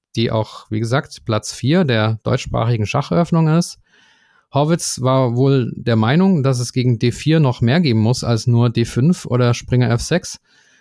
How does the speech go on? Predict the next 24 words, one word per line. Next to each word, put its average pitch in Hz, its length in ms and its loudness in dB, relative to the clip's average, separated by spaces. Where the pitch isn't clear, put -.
Er 123 160 2
war 127 200 2
ein, 127 400 2
äh, 117 360 0
sehr 117 160 0
starker 156 340 0
Spieler, 175 380 0
aber 165 220 2
nicht 208 220 2
absolute 143 580 0
Weltklasse. 101 680 -4
Einmal 175 340 2
hat 160 140 2
er 143 100 2
sogar 123 320 0
gegen 113 320 2
Howard 123 240 2
Staunton 165 460 2
gewonnen, 139 500 2
und 120 160 0
zwar 123 220 0
mit 120 160 2
einer 110 260 0
anderen, 196 600 2